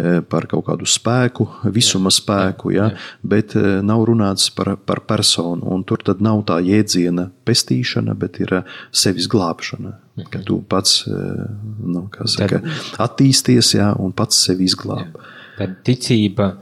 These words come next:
Speaker 2: radītājam kā personai ir, ā, otrs, ā, tāds
Speaker 1: Ē,
Speaker 2: piederības,
Speaker 1: jā, te,
Speaker 2: ā,
Speaker 1: ka, ka te var, var sakot, ja pirmā bija cilvēki, kuri ne savas vainas dēļ nepazīst Dievu, bet, ā, viņu meklē un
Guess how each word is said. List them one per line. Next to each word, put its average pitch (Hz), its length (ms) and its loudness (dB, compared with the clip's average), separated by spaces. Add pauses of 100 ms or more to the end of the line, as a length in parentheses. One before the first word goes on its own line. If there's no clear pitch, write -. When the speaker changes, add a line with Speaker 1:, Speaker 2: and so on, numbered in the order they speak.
(240)
Speaker 2:
radītājam 123 920 2
kā 104 160 0
personai 110 720 0
ir, 95 240 -2
ā, 98 120 0 (380)
otrs, 110 420 -2 (180)
ā, 101 180 -2
tāds 110 240 4
Speaker 1:
Ē, 87 60 4
Speaker 2:
piederības, 98 640 2 (140)
Speaker 1:
jā, 107 180 6 (260)
te, 104 220 2
Speaker 2:
ā, 90 100 0
Speaker 1:
ka, 95 140 0
ka 107 160 2
te 107 180 2
var, 104 240 2
var 107 220 2
sakot, 110 260 2
ja 113 100 4
pirmā 120 380 4
bija 107 320 4 (200)
cilvēki, 104 680 2
kuri 113 380 2 (400)
ne 98 260 0
savas 107 320 2
vainas 104 420 2
dēļ 104 300 4 (160)
nepazīst 107 720 0
Dievu, 101 420 0
bet, - 260 -4
ā, 101 260 -4 (140)
viņu 98 260 2
meklē 107 460 2 (120)
un 92 220 -4